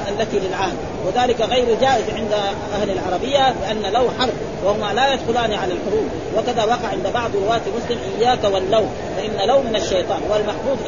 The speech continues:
"إياك ولو"، فإن لو بغير الألف واللام فيهما. وقد وقع في بعض الشعراء تشديد واو لو، وذلك لضرورة الشعر انتهى. وقال صاحب المطالع: "لما أقامها مقام الاسم صرفها،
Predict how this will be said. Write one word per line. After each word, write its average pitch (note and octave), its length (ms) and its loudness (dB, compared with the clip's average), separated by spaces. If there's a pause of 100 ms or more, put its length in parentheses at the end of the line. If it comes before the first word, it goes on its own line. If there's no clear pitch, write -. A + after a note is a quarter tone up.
(140)
"إياك B3 320 2
ولو"، G#3 340 4 (380)
فإن G#3 340 -2
لو C4+ 140 8
بغير A#3 400 2
الألف G#3+ 400 0 (100)
واللام A3+ 400 2
فيهما. G#3 500 -2 (320)
وقد G3 220 -4
وقع B3 280 0
في G3 280 -2
بعض A#3 180 -2
الشعراء B3 600 0
تشديد A3+ 340 -4
واو A3 320 2 (120)
لو، A#4 140 4 (480)
وذلك A#3+ 360 2
لضرورة G#3 520 2
الشعر B3+ 300 0 (160)
انتهى. G#3+ 260 0
وقال A#3 360 0
صاحب A#3 240 0
المطالع: A#3 560 0
"لما G#3+ 220 -2 (100)
أقامها G#3+ 420 -2
مقام A#3 380 -2
الاسم C4+ 420 -2 (360)
صرفها، G3 500 4